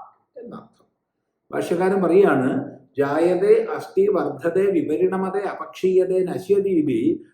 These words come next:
ഷഡ്ഭാവ വികാരാൻ അതീത്യ ഗച്ഛതീതി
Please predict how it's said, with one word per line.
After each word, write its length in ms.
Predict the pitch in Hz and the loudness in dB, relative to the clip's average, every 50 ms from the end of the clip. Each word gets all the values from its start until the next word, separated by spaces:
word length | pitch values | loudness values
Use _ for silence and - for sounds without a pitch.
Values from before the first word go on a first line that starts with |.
| _ _ - | _ _ -6
ഷഡ്ഭാവ 760 | 160 190 208 196 185 160 151 156 165 170 180 185 190 208 208 | -4 -4 -4 -4 -6 -4 -4 -2 -2 0 0 0 2 2 2
വികാരാൻ 1120 | 190 185 170 - 165 151 160 170 180 175 180 180 180 185 185 190 190 196 233 - - - - - | 2 0 0 0 -2 -4 -2 -2 -2 -2 0 0 0 0 0 0 0 0 -2 -4 -6 -10 -14 -14
അതീത്യ 560 | 127 131 - 175 208 262 - - - 285 262 | -14 -8 -6 -6 -4 -4 -6 -8 2 4 4
ഗച്ഛതീതി 1080 | 240 233 220 - - - 226 214 202 196 190 180 175 - 262 302 302 - - - _ | 4 6 4 2 2 2 0 0 2 2 0 -2 -2 -2 -2 0 0 0 -2 -6 _